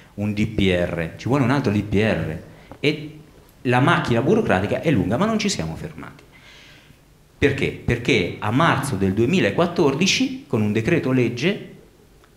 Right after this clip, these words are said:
viene converti-, che poi è stato convertito in legge, viene modificato finalmente il trecentonove e quindi questo principio attivo viene esonerato da quello che è la cultura industriale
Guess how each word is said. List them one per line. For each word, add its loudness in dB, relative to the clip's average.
viene 0
converti-, -2
che -4
poi 2
è 2
stato -2
convertito 2
in 6
legge, 2
viene 2
modificato 0
finalmente 0
il -2
trecentonove -6
e -6
quindi 2
questo -4
principio 2
attivo 0
viene 2
esonerato 0
da -2
quello 2
che 0
è -2
la -2
cultura -2
industriale -6